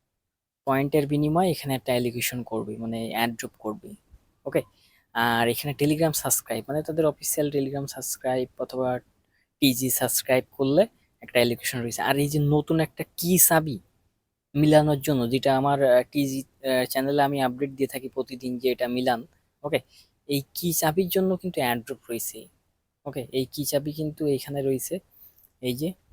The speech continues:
এই এর জন্য কিন্তু আপডেট, আহ, এই অ্যাড্রপ রয়েছে এই কি চাবির জন্য।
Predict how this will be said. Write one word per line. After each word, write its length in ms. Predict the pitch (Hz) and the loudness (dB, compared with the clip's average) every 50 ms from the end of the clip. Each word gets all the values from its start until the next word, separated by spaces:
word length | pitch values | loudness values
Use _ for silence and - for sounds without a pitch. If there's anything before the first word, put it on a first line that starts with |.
| - - - - - - _ _ _ _ _ _ _ _ _ _ _ _ _ _ _ _ - - | -18 -16 -16 -16 -18 -20 _ _ _ _ _ _ _ _ _ _ _ _ _ _ _ _ -20 -12
এই 300 | - 131 120 117 110 - - | -6 -4 -4 -4 -4 -6 -8
এর 320 | - 127 135 135 135 135 135 | -4 -4 -4 -4 -4 -10 -6
জন্য 280 | - 147 147 151 151 | -4 -2 -2 -2 -4
কিন্তু 400 | 143 - 156 156 151 - - 175 160 | -6 -6 -8 -8 -6 -4 -2 0 0
আপডেট, 360 | 135 120 117 120 127 117 - - | 0 -2 -4 -4 -6 -6 -6 -4
আহ, 60 | 131 127 | -2 0
এই 360 | 123 120 120 120 120 120 113 | 0 0 0 -2 -2 -4 -2
অ্যাড্রপ 360 | - 127 127 117 113 - 127 - - | -2 -2 -2 -2 -4 -8 -8 -8 -6
রয়েছে 380 | 113 113 110 101 - - - 107 - - | -6 -4 -4 -4 -6 -8 -10 -12 -12 -10
এই 80 | - 123 | -10 -10
কি 180 | - - 123 | -8 -8 -6
চাবির 300 | - - 117 113 120 113 | -2 -2 -2 -2 -2 -6
জন্য। 320 | 113 113 113 113 113 214 | -6 -6 -6 -6 -6 -8